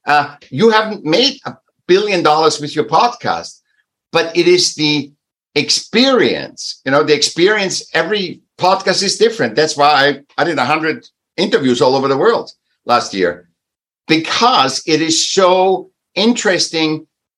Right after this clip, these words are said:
because you speak the similar things, but always different, because, uh, discussion and human, healthy human discourse is the second superpower after creativity. And then the third one is, uh, the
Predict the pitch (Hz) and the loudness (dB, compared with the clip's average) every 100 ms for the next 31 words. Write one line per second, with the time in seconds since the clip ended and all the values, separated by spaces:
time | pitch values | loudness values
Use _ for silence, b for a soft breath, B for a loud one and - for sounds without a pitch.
0 | _ 139 156 156 131 147 151 - 160 202 | _ -2 0 0 -2 -2 -2 -4 -2 -4
1 | 202 156 147 - - - 208 214 180 - | -2 -2 -2 -2 -2 -2 0 2 0 0
2 | 202 233 196 - 139 - 135 151 170 151 | 0 0 0 -2 -4 -2 0 2 0 -2
3 | 165 170 131 - _ _ _ _ _ _ | -4 -4 -8 -10 _ _ _ _ _ _
4 | - 117 139 135 - 113 127 120 104 135 | -6 -2 0 0 -4 -2 -2 -2 -2 -2
5 | - 165 - - 147 123 117 - 175 170 | 0 0 0 -2 0 0 -2 0 0 2
6 | 156 113 - _ _ 120 120 180 196 196 | -2 -4 -14 _ _ -10 -2 -2 0 -2
7 | 170 156 135 175 - 147 127 123 - _ | -2 -2 0 0 0 0 0 0 -8 _
8 | _ _ _ _ - 165 233 143 - - | _ _ _ _ -2 2 2 0 -2 -8
9 | _ _ _ _ _ _ 135 135 160 151 | _ _ _ _ _ _ -4 0 -2 0
10 | 147 143 180 - - 110 101 104 107 117 | -2 -2 -2 -2 0 2 2 0 -4 -6
11 | - 120 110 - 123 104 107 - _ _ | -2 0 2 0 -2 -2 -6 -12 _ _
12 | _ 117 135 135 123 151 143 131 127 117 | _ 0 0 0 0 2 2 2 0 2
13 | 117 107 - | 0 0 0